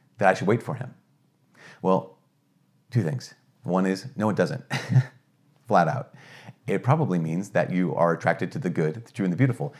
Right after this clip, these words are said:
Here's a guy who is, seems good, and he's pursuing the Lord. It is really good for you to be attracted to that kind of person. Um,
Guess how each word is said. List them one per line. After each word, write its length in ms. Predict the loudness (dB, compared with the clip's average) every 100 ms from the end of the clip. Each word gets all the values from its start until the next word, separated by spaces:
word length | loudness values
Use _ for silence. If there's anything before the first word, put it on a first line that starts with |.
| -8
Here's 180 | -4 0
a 40 |
guy 340 | 0 0 -2 -8 -14
who 160 | -2 0
is, 160 | 0 -2
seems 240 | -4 -4
good, 340 | -4 -4 -6 -12 -12
and 100 | -6
he's 180 | -6 -6 -12
pursuing 360 | -12 -4 0 2
the 100 | 2
Lord. 300 | 2 2 -2 -16 _ _ _ _ _ _
It 120 | 0 2
is 120 | 0
really 380 | 0 2 4 4
good 340 | 2 2 -2
for 80 | -4
you 80 | -2
to 80 |
be 100 | -2
attracted 440 | 0 0 0 -4 -6
to 80 | -4
that 160 | -2 -2
kind 120 | -4
of 60 | -2
person. 380 | -2 -2 -14 -18 _ _ _ -20 -20 -16 -6
Um, 340 | -4 -2 -6